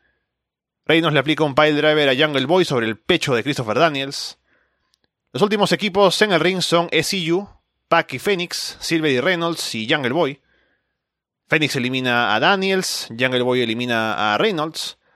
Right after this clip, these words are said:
Pac elimina a Kazarian, eliminan a Silver ahí entre Pac y Phoenix,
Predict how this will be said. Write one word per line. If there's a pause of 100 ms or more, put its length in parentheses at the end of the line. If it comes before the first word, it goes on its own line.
(320)
Pac
elimina
a
Kazarian, (800)
eliminan
a
Silver
ahí
entre
Pac
y
Phoenix,